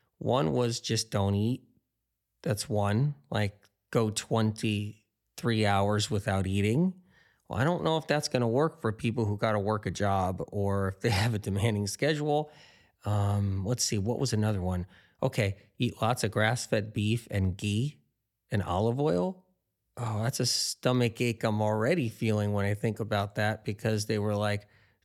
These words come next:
"Don't eat any vegetables." Okay, <laughs> so, so if I was <laughs> needing help and I went on that thread and I was like, "Well,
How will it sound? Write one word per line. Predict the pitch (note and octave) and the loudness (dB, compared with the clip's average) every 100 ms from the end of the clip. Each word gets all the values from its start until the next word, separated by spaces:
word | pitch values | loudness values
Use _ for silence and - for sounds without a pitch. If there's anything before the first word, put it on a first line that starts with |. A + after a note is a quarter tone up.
| _ | _
"Don't | B2 A#2 | 2 4
eat | A#2+ A2 | 2 2
any | G2+ F2+ | 2 0
vegetables." | G#2 A2 - G2+ F2+ D2 - - _ _ _ _ - | 0 -2 -2 -2 -2 -4 -8 -10 _ _ _ _ -4
Okay, | F#2 F#2 - A2 A2+ E3+ | -2 -2 -4 0 2 2
<laughs> | F#3 | 2
so, | F3+ - G#2+ A2 - - - - - | -2 -2 0 0 -2 -12 -16 -16 -6
so | - A#2+ A2+ A2 | 0 2 2 0
if | - A2 - | 0 -2 -2
I | B2+ D3+ | 0 2
was | E3 C#3 - B2 - - | 4 4 4 2 0 -6
<laughs> | - - | -10 0
needing | D3+ D3+ A#2+ | 2 4 2
help | G#2+ C3 D3+ - | 2 0 0 -2
and | A2+ | -2
I | A2 | -2
went | G#2+ C3 | 0 0
on | G3 A2+ | 2 2
that | A2 G#2+ | 0 0
thread | - F#3 D3+ C#3+ - - | 0 0 0 -2 -8 -12
and | - | -8
I | |
was | - - | -4 -2
like, | C3 - | -2 0
"Well, | C#3 B2+ | 0 0